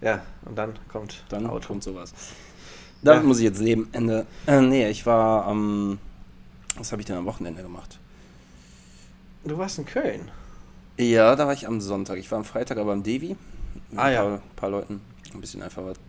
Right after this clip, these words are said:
Speaker 2: bisschen draußen was getrunken.
Speaker 1: Ja,
Speaker 2: Ich war
Speaker 1: entspannt.
Speaker 2: nicht mehr als zehn, keine Sorge.
Speaker 1: Kästen?
Speaker 2: Genau.
Speaker 1: Ach so, Leuten meinst du? Ach
Speaker 2: Ja.
Speaker 1: so.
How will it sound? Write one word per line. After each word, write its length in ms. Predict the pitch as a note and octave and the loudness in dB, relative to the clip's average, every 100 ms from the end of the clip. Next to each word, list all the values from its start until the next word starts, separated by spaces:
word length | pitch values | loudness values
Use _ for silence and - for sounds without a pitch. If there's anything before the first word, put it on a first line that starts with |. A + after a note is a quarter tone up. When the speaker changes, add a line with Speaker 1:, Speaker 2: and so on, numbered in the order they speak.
| - | -16
Speaker 2:
bisschen 220 | - F#2 | -14 -12
draußen 280 | F2+ F#2 - | -10 -10 -10
was 80 | F#2 | -12
getrunken. 440 | - - F#2+ F#2 - - | -14 -12 -10 -12 -16 -8
Speaker 1:
Ja, 60 | |
Speaker 2:
Ich 40 | B2+ | -6
war 80 | A2+ | -6
Speaker 1:
entspannt. 300 | - F#2+ F#2+ | -6 -6 -6
Speaker 2:
nicht 180 | F2+ F2+ | -8 -10
mehr 100 | E2+ | -8
als 200 | E2 - | -6 -4
zehn, 220 | G2+ G2 - - - | -2 -4 -8 -20 -16
keine 220 | - F#2 | -12 -6
Sorge. 260 | G2 G2 F#2 - - | -4 -6 -10 -18 -2
Speaker 1:
Kästen? 360 | D#3+ D#3 D#3 - - - - - - - - - - - - | 0 0 -6 -10 -14 -20 -20 -20 -20 -20 -20 -20 -20 -20 -4
Speaker 2:
Genau. 360 | A2+ G#2+ - - - - - - - | 0 2 2 -2 -16 -20 -20 -20 -4
Speaker 1:
Ach 100 | C3 | 0
so, 80 | C3 | 2
Leuten 360 | A#2+ C#3+ D3 A2+ | 6 6 6 0
meinst 300 | G2+ G2 - | -8 -8 -4
du? 40 | |
Ach 40 | G2+ | -4
Speaker 2:
Ja. 60 | |
Speaker 1:
so. 220 | G#2 G#2 | -4 -8